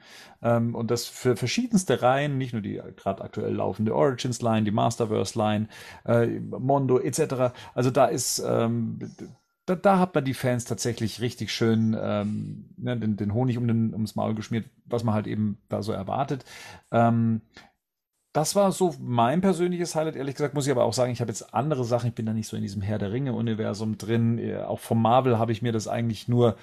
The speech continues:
habe ich mir nur den Plan angeguckt. Ich habe mir sonst da, ähm, nichts weiter angeschaut. De-, dementsprechend, ja, für mich ist das, was, was Mattel da aufgefahren hat für, für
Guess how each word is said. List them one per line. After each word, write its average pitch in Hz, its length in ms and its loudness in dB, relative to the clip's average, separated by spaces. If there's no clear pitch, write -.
habe 120 100 0
ich 113 60 4
mir 139 80 6
nur 135 100 6
den 139 160 2
Plan 117 300 2
angeguckt. 131 540 -8
Ich 113 160 -12
habe 107 180 -6
mir 113 240 0
sonst 113 400 -4
da, 110 280 0
ähm, 107 420 -4
nichts 127 240 -4
weiter 117 260 2
angeschaut. 113 500 -2
De-, 165 140 -2
dementsprechend, 190 600 4
ja, 175 180 4
für 139 220 -8
mich 165 160 -2
ist 160 180 -2
das, 151 140 -4
was, 139 160 -4
was 131 100 -6
Mattel 135 300 -2
da 151 100 6
aufgefahren 120 560 0
hat 117 140 -2
für, 117 280 -4
für 110 440 -2